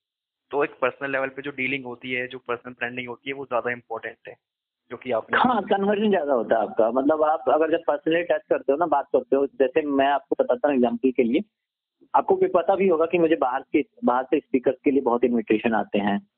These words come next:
Speaker 1: हम्म।
Speaker 2: और LinkedIn से भी मुझे बहुत अप्रोच आते, आती हैं। तो वो लोग कैसे मुझे अप्रोच करें? वो यही तो देख रहे हैं ना कि ये बंदा इस इंडस्ट्री में, इन्होंने बहुत काम किया हुआ है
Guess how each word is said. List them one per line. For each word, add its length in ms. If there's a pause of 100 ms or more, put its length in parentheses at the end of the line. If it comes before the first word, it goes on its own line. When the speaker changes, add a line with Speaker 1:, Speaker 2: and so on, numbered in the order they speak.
Speaker 1:
हम्म। 100 (560)
Speaker 2:
और 300
LinkedIn 360
से 80
भी 100
मुझे 200
बहुत 220
अप्रोच 340
आते, 260
आती 340
हैं। 80
तो 100
वो 120
लोग 180
कैसे 260
मुझे 180
अप्रोच 280
करें? 180
वो 80
यही 180
तो 120
देख 180
रहे 80
हैं 60
ना 60
कि 140
ये 60
बंदा 200
इस 180
इंडस्ट्री 420
में, 180 (440)
इन्होंने 220
बहुत 300
काम 240
किया 140
हुआ 220
है 180